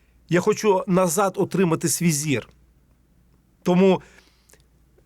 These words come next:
ця людина була відома, сиділа при дорозі, і його ім'я вказується як Вартимей, і пояснюється син Тимеїв.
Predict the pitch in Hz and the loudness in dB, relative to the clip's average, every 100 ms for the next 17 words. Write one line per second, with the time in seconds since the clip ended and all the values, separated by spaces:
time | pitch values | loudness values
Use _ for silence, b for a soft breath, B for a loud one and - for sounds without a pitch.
0 | - - 196 185 185 190 175 180 156 147 | -12 -2 0 2 2 2 2 2 2 2
1 | 208 202 196 - _ _ _ _ _ _ | 2 0 -2 -8 _ _ _ _ _ _
2 | _ _ _ - - 147 185 175 170 160 | _ _ _ -6 -2 0 2 2 0 2
3 | 180 208 165 196 185 _ _ _ _ _ | 4 4 2 -2 -6 _ _ _ _ _
4 | _ 185 180 170 185 180 175 - 170 147 | _ 2 4 4 2 2 0 2 0 0
5 | 170 139 156 143 175 196 208 190 _ _ | -4 -2 -4 -2 0 2 2 -2 _ _
6 | 185 165 190 214 180 160 156 - 143 131 | -4 0 0 2 0 -6 -8 -6 -6 -4
7 | 135 120 107 | -2 -4 -6